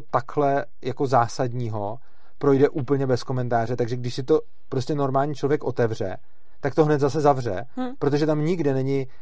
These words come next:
Speaker 1: žádný nebezpečí, ten článek vůbec ne-, nepracuje se strachem, je úplně neemoční, je úplně nudnej, což já neříkám, že je špatně, ale pokud máme médium, který v každém druhém článku pracuje se strachem a potom tohle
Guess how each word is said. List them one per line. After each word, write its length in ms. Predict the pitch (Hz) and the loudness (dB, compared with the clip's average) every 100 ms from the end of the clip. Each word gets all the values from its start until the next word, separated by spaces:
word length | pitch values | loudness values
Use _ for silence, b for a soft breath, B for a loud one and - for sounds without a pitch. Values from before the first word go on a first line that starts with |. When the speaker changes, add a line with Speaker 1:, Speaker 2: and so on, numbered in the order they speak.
| b | b
Speaker 1:
žádný 240 | 127 151 170 | 4 4 6
nebezpečí, 680 | 135 151 165 147 165 165 165 | 4 2 2 -2 -2 -2 -2
ten 140 | 143 | 0
článek 240 | 156 147 | 2 2
vůbec 240 | 143 151 147 | 2 0 2
ne-, 160 | 147 - | -2 -4
nepracuje 460 | 139 135 143 143 113 | -4 0 0 2 0
se 80 | 113 | 0
strachem, 480 | 156 147 156 147 | -2 -2 0 -2
je 100 | 139 | -2
úplně 340 | - 131 151 139 | -2 -2 -2 -2
neemoční, 720 | 117 135 143 135 151 147 139 b b - | -2 0 -2 -2 -6 -6 -6 b b 0
je 100 | 143 | 0
úplně 280 | 131 151 | 2 0
nudnej, 580 | 139 120 123 120 123 160 - b b | 0 0 0 0 0 -2 -6 b b
což 140 | 151 | 2
já 120 | 160 | 4
neříkám, 320 | 156 147 156 | 2 0 0
že 80 | 147 | 0
je 40 | 160 | 0
špatně, 600 | - 180 - 110 117 165 b b | 0 -2 -2 -4 -4 -6 b b
ale 200 | - 135 | -2 0
pokud 260 | 143 139 143 | 2 0 0
máme 280 | 143 143 147 | 2 4 4
médium, 520 | 147 165 165 139 139 | 4 4 6 4 2
který 220 | - 131 | 0 -2
v 60 | - | 0
každém 280 | 135 139 135 | 0 0 -2
druhém 340 | 127 165 147 | 2 0 0
článku 460 | - 131 170 160 131 | 0 2 2 0 0
pracuje 400 | 123 117 139 120 | 0 2 0 0
se 100 | 117 | 0
strachem 540 | - 165 - 101 127 - b b b | 0 0 0 -4 -6 -8 b b b
a 80 | - | -2
potom 260 | 139 143 135 - | 0 0 0 4
tohle 560 | 175 135 107 98 143 | 4 4 2 2 -2